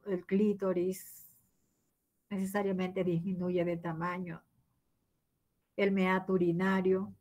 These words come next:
cómo está el introito vaginal, exudado,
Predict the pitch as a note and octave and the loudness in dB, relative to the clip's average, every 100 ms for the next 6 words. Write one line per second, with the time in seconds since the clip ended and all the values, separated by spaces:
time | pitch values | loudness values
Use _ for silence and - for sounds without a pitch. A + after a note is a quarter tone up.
0 | _ _ _ _ _ _ _ _ G3 F3+ | _ _ _ _ _ _ _ _ 0 0
1 | F3 E3+ G3 F3+ F3 E3+ E3+ E3+ F3 E3+ | 0 -2 0 0 0 0 2 2 0 -2
2 | E3 - D#3+ E3 F#3 F#3 F#3+ - _ _ | -2 -6 -10 -4 -2 -2 -6 -12 _ _
3 | _ - F3+ - F3+ E3+ F#3 F3+ F3 F#3 | _ -4 -4 -4 -2 2 2 2 0 -6